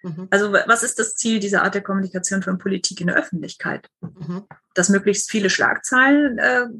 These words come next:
Speaker 2: darüber getroffen werden, dass möglichst schnelle Echos, äh, er-, erreicht werden, dass Emotionen erreicht werden. Ähm, ich, ich weiß es nicht. Also für mich ist zu viel Oberflächlichkeit dabei, zu viel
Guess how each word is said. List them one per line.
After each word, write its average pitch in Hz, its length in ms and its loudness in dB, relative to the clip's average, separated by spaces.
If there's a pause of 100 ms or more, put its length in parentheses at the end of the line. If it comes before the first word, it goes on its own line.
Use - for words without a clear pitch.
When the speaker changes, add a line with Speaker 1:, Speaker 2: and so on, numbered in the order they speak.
(100)
Speaker 2:
darüber 233 680 0
getroffen 226 440 -2
werden, 233 200 2
dass 202 160 0
möglichst 202 440 -2
schnelle 220 280 2
Echos, 226 640 -2
äh, 214 200 4 (380)
er-, - 340 0
erreicht 202 440 2
werden, 196 160 2
dass 175 120 -4
Emotionen 175 420 -2
erreicht 214 280 2
werden. 202 180 2 (640)
Ähm, 170 440 -4 (1040)
ich, 180 260 -2 (360)
ich 214 160 0
weiß 180 220 4
es - 160 0
nicht. 160 200 -4
Also 202 200 2
für 220 200 0
mich 240 200 4
ist - 180 -2
zu 208 100 -6
viel 220 240 -2
Oberflächlichkeit 226 800 0
dabei, 202 380 4
zu 208 220 -8
viel 196 500 0